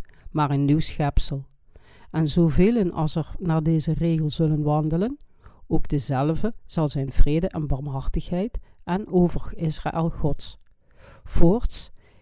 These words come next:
niemand doe mij moeite aan, want ik draag de littekenen van de Heere Jezus in mijn lichaam.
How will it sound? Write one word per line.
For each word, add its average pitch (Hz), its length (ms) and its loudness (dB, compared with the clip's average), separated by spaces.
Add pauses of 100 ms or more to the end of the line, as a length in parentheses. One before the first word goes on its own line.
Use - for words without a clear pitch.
niemand 202 540 4
doe 175 160 4
mij 147 160 0
moeite 180 420 0
aan, 147 320 -6 (400)
want 165 180 0
ik 156 140 -2
draag 151 300 0
de 165 100 0
littekenen 196 760 0
van 160 200 -2
de 147 120 -2
Heere 147 340 -2
Jezus 156 460 -4
in 170 180 -2
mijn 175 160 0
lichaam. 151 560 -4